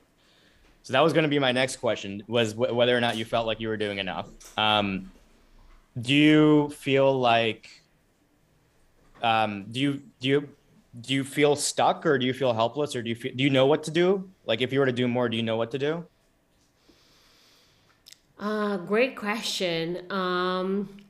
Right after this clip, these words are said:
Speaker 2: I do think of what I could do more,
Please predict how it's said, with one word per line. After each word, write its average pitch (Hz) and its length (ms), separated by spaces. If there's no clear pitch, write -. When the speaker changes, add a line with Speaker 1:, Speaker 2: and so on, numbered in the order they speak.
Speaker 2:
I 247 100
do 240 300
think 277 520
of 202 320
what 196 160
I 196 120
could 170 320
do 190 800
more, 196 840